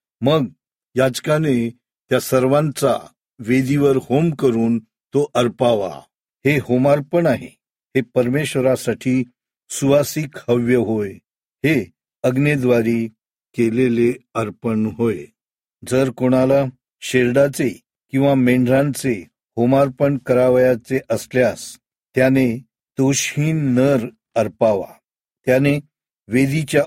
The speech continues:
उत्तरेस परमेश्वरासमोर तो वधावा. मग अहरोनाचे पुत्र, जे याजक आहेत, त्यांनी त्याचे रक्त वेदीवर व वेदीच्या सभोवार शिंपडावे.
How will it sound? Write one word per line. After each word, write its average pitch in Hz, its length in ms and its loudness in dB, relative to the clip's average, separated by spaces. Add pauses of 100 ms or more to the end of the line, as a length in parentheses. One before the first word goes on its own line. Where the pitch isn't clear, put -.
उत्तरेस 135 720 -2 (340)
परमेश्वरासमोर 135 1080 0
तो 127 640 -4
वधावा. 110 420 -2 (500)
मग 131 300 0 (260)
अहरोनाचे 143 600 0
पुत्र, 135 440 -8 (540)
जे 120 240 0
याजक 120 460 0
आहेत, 113 340 -2 (460)
त्यांनी 139 400 2
त्याचे 123 500 -2
रक्त 123 360 -4 (500)
वेदीवर 135 720 0 (120)
व 117 200 0
वेदीच्या 113 760 0 (340)
सभोवार 117 680 2
शिंपडावे. 98 920 -8